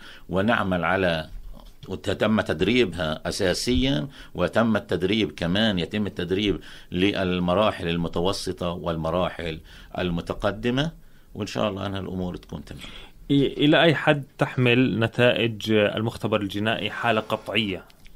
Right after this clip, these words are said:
Speaker 2: بمعنى لا تخضع للتشكيك، آه، أثناء جلسات المحاكم وغير ذلك.
Speaker 1: إن يما إحنا نقول، آه، تطابق، مثلًا نقول على البصمات،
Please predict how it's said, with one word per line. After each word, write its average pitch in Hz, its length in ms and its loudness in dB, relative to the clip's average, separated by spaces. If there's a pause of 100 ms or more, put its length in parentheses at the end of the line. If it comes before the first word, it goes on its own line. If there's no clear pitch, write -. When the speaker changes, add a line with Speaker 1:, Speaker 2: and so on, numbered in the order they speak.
(1120)
Speaker 2:
بمعنى 117 520 0 (180)
لا 135 400 4
تخضع 110 420 0
للتشكيك، 151 1000 0 (200)
آه، 107 640 2
أثناء 113 280 0
جلسات 107 460 0
المحاكم 110 580 -4
وغير 98 260 2
ذلك. 87 300 -8 (840)
Speaker 1:
إن 233 140 2
يما 180 360 2
إحنا - 480 0
نقول، 127 600 4 (100)
آه، 98 380 0 (120)
تطابق، 208 720 4 (1080)
مثلًا 95 240 -4
نقول 95 320 -4
على 101 100 2
البصمات، 95 400 -2